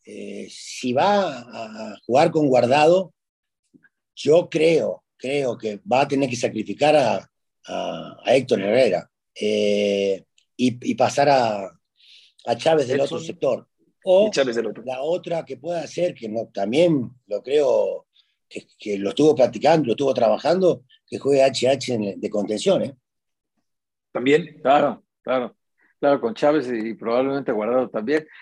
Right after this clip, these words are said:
Speaker 3: O-, oiga, Rubén, también en el, en el caso de la zona defensiva, que era nuestra preocupación contra,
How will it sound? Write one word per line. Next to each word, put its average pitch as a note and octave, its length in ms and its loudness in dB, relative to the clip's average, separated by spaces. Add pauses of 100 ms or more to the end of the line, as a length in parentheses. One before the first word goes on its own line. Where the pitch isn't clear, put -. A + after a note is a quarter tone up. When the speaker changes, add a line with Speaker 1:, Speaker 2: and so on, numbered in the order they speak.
(140)
Speaker 3:
O-, D3+ 240 2
oiga, E3+ 280 2
Rubén, D3 300 -6
también E3 320 -10
en F3+ 140 -6
el, C#3 160 -4
en A#2+ 180 -10
el A#2 160 -10
caso D#3 640 0
de G#2+ 320 -8
la G#2+ 160 -6
zona D#3 260 -2
defensiva, C#3+ 540 -2
que A#2+ 160 -4
era C3+ 140 -2
nuestra B2 300 -10
preocupación A2+ 580 -8
contra, A2 440 -2